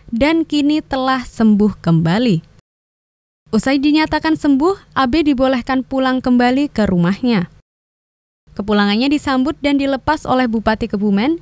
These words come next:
di Rumah Sakit Umum Daerah Dokter Sudirman, Kebumen. Kemudian, A B pun diantar menggunakan ambulans menuju kediamannya di Desa Karanggadung, Kecamatan Petanahan. Kepulangan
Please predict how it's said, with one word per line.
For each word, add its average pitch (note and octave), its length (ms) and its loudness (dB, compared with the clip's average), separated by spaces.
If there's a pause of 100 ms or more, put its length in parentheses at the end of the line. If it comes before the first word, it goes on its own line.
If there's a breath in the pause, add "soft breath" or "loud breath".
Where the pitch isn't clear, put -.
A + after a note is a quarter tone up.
(100)
di D4 160 0
Rumah F4 220 0
Sakit D#4+ 260 -4
Umum D4+ 320 2
Daerah C4+ 480 -2
Dokter A3 400 -2
Sudirman, F#3+ 560 0
Kebumen. F#3+ 640 0 (1120)
Kemudian, A3+ 480 2
A C#4+ 160 0
B C4+ 160 0
pun D#4+ 240 2
diantar C4+ 480 -2
menggunakan A#3 560 0
ambulans G#3+ 720 2
menuju D4+ 400 2
kediamannya C4 800 0
di A3 160 2
Desa G#3 320 0
Karanggadung, G#3+ 800 0
Kecamatan F#3+ 560 0
Petanahan. F#3 720 -2 (920)
Kepulangan C#4 480 2